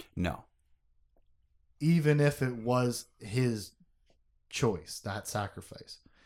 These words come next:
Speaker 2: He chose to throw the lightsaber and force Saba to choose between his life and Luke Skywalker's.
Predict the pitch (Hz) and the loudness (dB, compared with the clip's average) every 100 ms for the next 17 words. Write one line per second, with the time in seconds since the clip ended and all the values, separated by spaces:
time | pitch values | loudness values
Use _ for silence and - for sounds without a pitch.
0 | _ - - 226 156 120 - 135 131 139 | _ -8 -2 0 0 -4 2 4 4 0
1 | 120 - 135 185 180 147 139 139 139 135 | -6 2 4 4 4 4 4 4 6 6
2 | 139 135 123 113 - - - 170 185 180 | 6 4 0 -8 -10 -6 4 8 8 6
3 | - - - _ _ _ _ _ _ _ | 2 -4 -6 _ _ _ _ _ _ _
4 | _ _ - _ - - 135 131 110 104 | _ _ -20 _ -10 0 2 2 0 -8
5 | - _ _ _ _ _ _ - 135 - | -12 _ _ _ _ _ _ -14 -8 2
6 | 151 147 135 135 139 127 151 123 117 120 | 4 4 0 0 2 4 2 2 0 2
7 | 139 - - 131 127 120 - _ - _ | 0 -2 -4 0 0 0 -6 _ -20 _
8 | _ _ _ _ _ _ _ 147 180 175 | _ _ _ _ _ _ _ -2 0 0
9 | - 156 170 117 87 - 73 - | -2 0 2 2 -2 -6 -18 -18